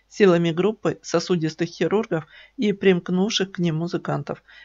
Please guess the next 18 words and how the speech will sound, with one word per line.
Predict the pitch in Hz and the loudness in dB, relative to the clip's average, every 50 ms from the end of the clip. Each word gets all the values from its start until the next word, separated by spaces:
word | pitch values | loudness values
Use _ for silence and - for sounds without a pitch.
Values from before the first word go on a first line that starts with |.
| - _ | -20 _
Гангадзе | - 160 190 190 180 170 185 214 220 202 185 160 - | 2 4 4 6 6 4 2 2 0 0 -2 -2 -4
практически | - - - 180 185 - - 196 190 190 190 - - | -4 -4 -4 -4 -4 -4 -6 -6 -4 -4 -6 -4 -4
забросил | 190 196 220 214 226 233 208 190 - 170 165 | -2 0 0 0 0 -2 -2 0 0 -2 -2
свою | - - 170 170 170 165 | -2 -2 -2 0 0 0
официальную | 160 - 160 - - 185 175 170 165 165 156 | -2 -4 -4 -2 0 0 0 0 0 -2 -2
жену | - 175 165 165 160 | -2 -2 -2 -2 0
Мирославу | 160 160 160 165 160 160 - 208 220 208 190 | 0 0 0 0 -2 -2 -2 -2 0 0 -2
с | 165 | -2
двумя | 151 160 170 180 190 180 175 | -2 -4 -2 0 0 0 0
близняшками | 165 170 185 165 185 190 190 175 170 180 175 175 170 - - 175 170 165 - - - - - - _ _ | -2 -4 -4 0 2 2 2 2 2 0 0 -2 -2 -4 -4 -4 -6 -6 -8 -12 -18 -20 -20 -20 _ _
и | - 208 233 240 | 0 2 2 2
ушёл | - - - 180 180 - - 185 214 226 220 | 2 0 -2 0 0 0 2 2 2 0 2
к | - | 0
Алёне | 190 170 170 175 180 190 196 | 0 2 2 2 0 0 -2
Притуле. | 196 196 190 190 - 175 160 151 - - - _ _ _ | 0 -2 -2 -2 -2 -4 -4 -4 -4 -6 -10 _ _ _
Бац! | 170 170 160 175 196 226 233 - - _ _ _ _ | -6 -2 2 4 4 4 2 -2 -10 _ _ _ _
Головы | - 165 170 160 160 170 180 214 214 | 0 2 4 4 4 4 2 2 2
нет. | 180 170 170 170 170 | 2 0 -2 -2 -6